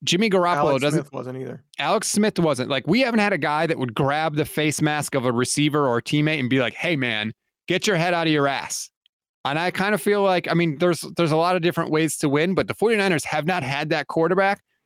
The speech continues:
Speaker 1: since probably Steve Young or Joe Montana.
Speaker 2: Yeah, you know, one way that a quarterback who is confident enough, and that some quarterbacks in this N F L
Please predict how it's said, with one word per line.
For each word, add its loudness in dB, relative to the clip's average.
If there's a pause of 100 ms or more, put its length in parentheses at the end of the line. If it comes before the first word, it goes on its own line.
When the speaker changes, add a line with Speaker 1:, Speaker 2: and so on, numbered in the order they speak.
(280)
Speaker 1:
since -2 (260)
probably 2
Steve 0
Young 2
or 2
Joe 2
Montana. 0 (960)
Speaker 2:
Yeah, -6 (160)
you -8
know, 2
one 0
way -2 (420)
that 0
a -2
quarterback 0
who -4
is -10
confident -6
enough, -4 (340)
and -6
that -6
some -2
quarterbacks 0
in -4
this -8 (160)
N 0
F -2
L 0